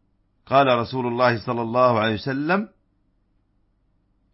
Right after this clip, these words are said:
لا يدخل الجنة من كان في قلبه مثقال حبة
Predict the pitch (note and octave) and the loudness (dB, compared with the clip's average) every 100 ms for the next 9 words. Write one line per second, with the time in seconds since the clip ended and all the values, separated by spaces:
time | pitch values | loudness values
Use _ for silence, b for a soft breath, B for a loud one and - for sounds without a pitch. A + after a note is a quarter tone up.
0 | - C3+ C#3+ C3+ A#2 B2 A#2+ G2+ C3 B2+ | -2 2 4 2 -2 -4 -2 -2 -4 -4
1 | B2+ B2 A2 A2+ A2 C3 B2+ A#2 A#2 A2 | -6 -4 -6 -6 -2 0 0 0 -4 -4
2 | C3+ C#3 A#2+ A#2+ C3+ D#3+ D3 C3 - - | -2 -2 -4 -4 2 2 2 -2 -6 0
3 | C#3+ C3 A2+ A2+ D3 B2+ B2+ A2+ A2 F2+ | 2 2 0 -2 -4 -4 -4 -4 -6 -8